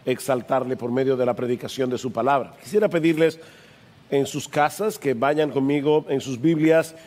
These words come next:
a Mateo capítulo veintidós,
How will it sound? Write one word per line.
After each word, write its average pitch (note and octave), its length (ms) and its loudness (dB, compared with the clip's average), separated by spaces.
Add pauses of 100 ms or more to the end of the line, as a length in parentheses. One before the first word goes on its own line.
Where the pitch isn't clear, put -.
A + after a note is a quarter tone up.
(240)
a C3 380 4
Mateo G3 600 2
capítulo D#3+ 680 2
veintidós, C#3 880 0